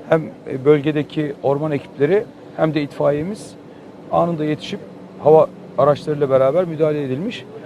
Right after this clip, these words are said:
O yüzden, e, bu çok önemli tabii ki. Yani zamanında müdahale etmek çok çok büyük bir önem taşımakta. E, dediğim gibi inşallah bundan sonra olmaz ama biz,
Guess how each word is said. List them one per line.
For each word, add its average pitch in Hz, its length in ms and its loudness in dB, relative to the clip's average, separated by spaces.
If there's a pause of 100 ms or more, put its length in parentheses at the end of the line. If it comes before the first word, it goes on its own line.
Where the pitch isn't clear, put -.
(280)
O 185 80 -2
yüzden, 185 280 2 (160)
e, 147 420 -2 (220)
bu 170 240 0
çok 185 180 2
önemli 143 280 2
tabii 123 260 -6
ki. 127 120 -2
Yani 120 140 0
zamanında 135 400 0
müdahale 127 320 2
etmek 127 360 -8
çok 139 200 -8
çok 139 100 -6 (200)
büyük 139 200 -10
bir 131 40 -4
önem 135 180 -4
taşımakta. 123 680 -2 (800)
E, 139 80 -2 (360)
dediğim 196 240 2
gibi 160 140 -4
inşallah 170 360 2
bundan 175 160 0
sonra 175 200 0
olmaz 190 240 2
ama 214 200 4
biz, 185 280 -8